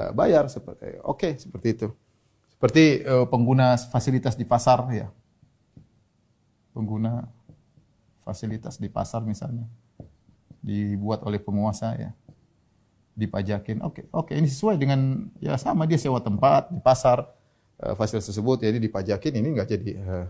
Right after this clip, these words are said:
nggak jadi, nggak jadi masalah ya. Nggak jadi masalah. Tetapi misalnya, saya beli barang, kamu potong sepuluh persen.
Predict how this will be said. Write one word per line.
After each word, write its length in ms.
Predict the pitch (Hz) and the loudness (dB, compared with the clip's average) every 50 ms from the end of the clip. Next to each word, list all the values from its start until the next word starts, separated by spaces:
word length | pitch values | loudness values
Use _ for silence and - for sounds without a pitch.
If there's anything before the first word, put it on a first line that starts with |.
| - _ _ _ _ _ _ _ _ _ _ _ _ _ _ - | -12 _ _ _ _ _ _ _ _ _ _ _ _ _ _ -14
nggak 260 | 104 101 101 95 95 90 92 | -10 -8 -4 -4 -2 -2 -2
jadi, 160 | 92 98 127 127 113 - _ _ _ _ - - _ _ _ _ _ _ _ | -2 -4 -4 -6 -10 -12 _ _ _ _ -20 -20 _ _ _ _ _ _ _
nggak 240 | - 110 107 104 101 101 | -6 -4 -2 0 2 2
jadi 100 | 101 101 101 98 | 2 2 0 -2
masalah 380 | 92 90 - - - 98 92 92 | -4 -4 -6 -8 -8 -10 -10 -10
ya. 120 | 90 87 - _ _ _ _ _ _ _ _ _ _ _ _ _ _ _ _ _ | -10 -12 -14 _ _ _ _ _ _ _ _ _ _ _ _ _ _ _ _ _
Nggak 140 | _ - 98 95 | _ -6 -4 -2
jadi 140 | 98 110 113 | -2 -2 -2
masalah. 400 | 101 95 95 - - 131 117 113 _ _ _ _ _ _ _ _ _ _ _ _ _ _ _ _ _ _ _ _ - | -4 -4 -6 -8 -10 -12 -12 -16 _ _ _ _ _ _ _ _ _ _ _ _ _ _ _ _ _ _ _ _ -6
Tetapi 320 | 101 123 123 110 131 135 | 0 0 2 4 4 4
misalnya, 560 | 120 120 110 120 120 120 113 110 98 - - - _ - - - _ _ _ _ _ _ _ _ _ _ _ _ _ _ _ _ | 4 4 4 4 6 6 6 4 2 0 -6 -14 _ -20 -20 -20 _ _ _ _ _ _ _ _ _ _ _ _ _ _ _ _
saya 320 | - - - 127 135 143 | -10 0 2 4 6 6
beli 160 | 143 131 131 135 | 6 6 6 6
barang, 480 | 127 135 131 131 131 127 120 107 110 - - _ _ _ _ _ _ _ - | 6 8 8 8 8 6 4 2 -4 -8 -14 _ _ _ _ _ _ _ -2
kamu 160 | - 110 113 113 - | 0 2 2 4 4
potong 480 | 135 127 131 147 143 135 127 - - - _ _ | 4 4 6 4 4 2 0 -4 -6 -12 _ _
sepuluh 320 | _ - - - 131 131 127 | _ -16 0 2 4 4 4
persen. 480 | 127 139 120 - 139 117 104 104 107 | 4 2 4 4 4 2 2 0 -2